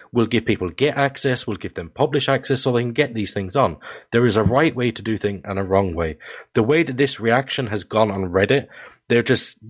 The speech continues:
it's the, it's the meme gif reaction that you get from people. So on this one, Solus has no packages. They're just a meme distro. They'll get nowhere. It's the same as when people rant about Elementary O S. You know, they say they're only focused on design, but what they forget about Elementary O S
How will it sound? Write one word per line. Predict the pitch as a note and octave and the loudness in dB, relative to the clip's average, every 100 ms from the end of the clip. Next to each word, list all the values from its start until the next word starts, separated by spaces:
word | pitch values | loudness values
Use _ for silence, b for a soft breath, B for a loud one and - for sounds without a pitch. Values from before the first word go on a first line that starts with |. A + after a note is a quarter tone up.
| - - | -16 -2
it's | D3 C#3 - | -2 0 -2
the, | C3+ B2+ A#2+ A2+ | 0 2 0 0
it's | C3 - | -4 -4
the | - | -2
meme | A#2+ C#3 C3+ A#2+ | 0 2 0 0
gif | A#2+ A2 - | 0 -2 -2
reaction | G2+ G2 - - F2 | 0 0 -2 -8 -8
that | F#2 | -8
you | F#2 | -4
get | F2+ F2+ - | 0 0 0
from | F2+ | -2
people. | G2 F2 | -2 0
So | F2+ | 0
on | G#2 | 2
this | B2 - | 0 0
one, | F#2 B B | -4 B B
Solus | - F#3 C#3+ G2 | 0 2 0 0
has | G2+ | 0
no | A2 | 0
packages. | A#2 D3+ - - F#2 | 0 -2 -4 -8 -4
They're | - C3 | 0 0
just | - - | 0 -4
a | C3+ | -2
meme | E3 E3 G#2 | 0 0 -2
distro. | E2+ - F2 - B - | -8 -8 -10 -10 B 0
They'll | B2 | 0
get | A2+ A2 | 2 0
nowhere. | A2+ C#3+ A2+ E2+ E2 | 0 0 2 0 0
It's | C3 | -2
the | D#3 | 0
same | F3+ E3+ | 0 0
as | D3+ | 0
when | C#3+ | -2
people | B2+ C3+ A#2+ | -2 -2 -2
rant | G2 A#2 A2+ | 2 0 2
about | F#2 F#2+ | 0 0
Elementary | G2 F#2 F#2 - F#2+ | 0 -2 -2 -4 -4
O | B2 | 0
S. | D#3 C3 - - B B B B | 0 -2 -6 -20 B B B B
You | C#3 | 0
know, | B2 | 2
they | G#2 | 2
say | G2+ G#2+ B B | 2 0 B B
they're | A#2+ A#2 | 2 2
only | A#2 G#2+ | 2 -2
focused | - A#2 - G#2 - | 0 0 0 -4 -2
on | G#2 | -2
design, | F#2+ G2 C#3 G#2+ F2+ | -2 -2 0 0 0
but | A2 | -2
what | G#2+ B2 | 2 2
they | A#2 | 2
forget | - G#2+ D3 | 0 0 0
about | C#3+ G#2+ G2+ | 2 0 -2
Elementary | G2 F#2+ F#2+ - F#2+ | -4 -4 -6 -4 -2
O | G2 | 0
S | A2+ - | 0 -2